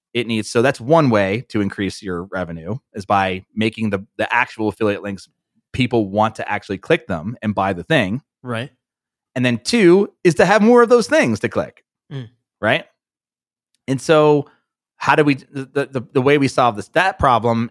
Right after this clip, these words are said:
Speaker 1: is by, I, I mean, it is to not take existing links. Well, obviously you should be able to take existing links in your site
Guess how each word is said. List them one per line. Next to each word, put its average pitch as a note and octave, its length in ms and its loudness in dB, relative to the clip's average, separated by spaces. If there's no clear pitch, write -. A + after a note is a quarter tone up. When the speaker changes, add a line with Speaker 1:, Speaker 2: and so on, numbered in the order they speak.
Speaker 1:
is A2+ 520 -2
by, G#2+ 540 2
I, B2+ 220 0
I C3+ 80 -2
mean, A#2 280 -2
it D#3+ 220 -4
is D#3 240 2
to C#3+ 180 0
not F3 380 0
take - 380 -2
existing A#2+ 640 -2
links. G2+ 300 -4
Well, A#2 160 0
obviously B2 440 0
you B2 80 -2
should B2+ 140 -6
be A#2+ 80 -2
able A2+ 80 0
to G2+ 60 -6
take G#2+ 160 -8
existing A2+ 440 -4
links A2 220 -2
in A2+ 60 -4
your G#2 100 -4
site F#2 440 -4